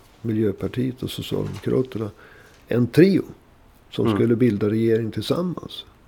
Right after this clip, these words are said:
Speaker 1: Oklart, liksom, exakt vilka roller. Och de har ju varit, liksom, erkända stödpartier. Alltså, även Vänsterpartiet.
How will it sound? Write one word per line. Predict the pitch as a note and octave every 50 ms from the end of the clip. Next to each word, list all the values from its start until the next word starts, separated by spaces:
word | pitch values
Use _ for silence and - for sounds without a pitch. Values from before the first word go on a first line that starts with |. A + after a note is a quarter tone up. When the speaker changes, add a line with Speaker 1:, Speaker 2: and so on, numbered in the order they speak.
| _ _ _ _ _ - -
Speaker 1:
Oklart, | - C3+ C3 G#2+ - D3 C3+ B2 G2 - -
liksom, | G2 - - G2 F#2+ F#2 - - - - - - - - - -
exakt | - A2+ - - B2+ A#2 A2+ - - -
vilka | - - - - -
roller. | - - - - - - - - - - _ - - - - - - - - - - - - - - - - - - - - - _ _ _ _ -
Och | - B2
de | C3+ C#3 C#3+
har | C#3 C3 C#3 C#3
ju | C#3 C#3 C#3 C3+ G#2 - - - - - - - - - - -
varit, | C3 B2+ B2+ B2 A#2+ B2 A#2+ A#2+ - - - - - - - - - - - - - -
liksom, | - A2+ G#2+ - A#2 A#2+ A2+ - - - - - - - -
erkända | - - B2+ A#2 G#2 - - A#2+ A#2+ A2+ A2+ G#2+
stödpartier. | - - B2 A2 F#2+ - - A2+ - - C#3 D3+ D3+ B2+ - - - - - - - - - - -
Alltså, | B2+ A#2 - B2
även | A#2+ A2+ A#2+ B2+ B2
Vänsterpartiet. | A2+ G2+ G2+ - - - - - C3+ C3 - - - - - -